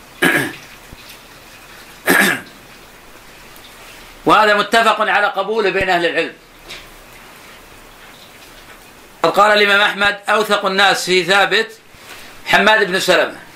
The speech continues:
وحماد بن سلمة في ثابت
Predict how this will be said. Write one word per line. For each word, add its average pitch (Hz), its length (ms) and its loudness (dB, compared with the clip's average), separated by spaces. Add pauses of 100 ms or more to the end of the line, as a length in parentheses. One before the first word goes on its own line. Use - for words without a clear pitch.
(2750)
وحماد 226 440 2
بن 220 60 -2
سلمة 220 380 2
في 196 180 -4
ثابت 226 460 0